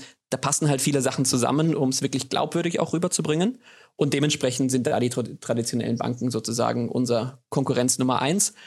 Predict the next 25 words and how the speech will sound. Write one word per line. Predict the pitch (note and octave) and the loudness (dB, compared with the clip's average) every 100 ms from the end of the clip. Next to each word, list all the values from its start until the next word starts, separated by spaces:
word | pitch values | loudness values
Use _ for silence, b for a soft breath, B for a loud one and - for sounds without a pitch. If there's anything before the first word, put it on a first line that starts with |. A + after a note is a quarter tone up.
| B B | B B
Und | D#3 | -2
natürlich | C#3+ E3 D#3 | 0 2 2
hast | D#3+ - | 2 2
du | |
dann | C3+ C3 | 2 2
gleichzeitig | A#2+ C#3 - C3 C3 - | 0 0 0 0 0 0
im, | C3+ B2+ B2 | 0 0 0
im | B2+ | 0
klassischen | A#2+ C3 B2+ B2+ | 0 0 2 0
Fintech-Bereich | - G#3+ F#3+ D#3+ C#3 C3+ C3 C3 - | 0 0 -2 -2 -2 0 0 0 0
noch | B2+ | 0
verschiedene | - C3+ C#3 C3+ | 0 0 0 0
Wettbewerber, | - - B2 B2+ B2 B2 B B | 0 0 0 2 2 0 B B
sei | - B2 | -2 0
es | A#2+ | 0
jetzt | A#2+ | -2
ein | B2 | -2
Konto | - C3 B2+ | -2 0 2
aus | A#2+ - | 2 2
Frankreich | C#3+ D3 - C3 B2 B2+ | 2 2 2 2 2 0
oder | B2+ B2+ B2 | 2 2 2
eine | B2 B2 | 2 2
Holvi | C3+ C3+ C3 A#2+ | 0 2 2 0
aus | C#3 | 0
Finnland, | - E3 D3 C3 C3+ | 0 2 2 2 0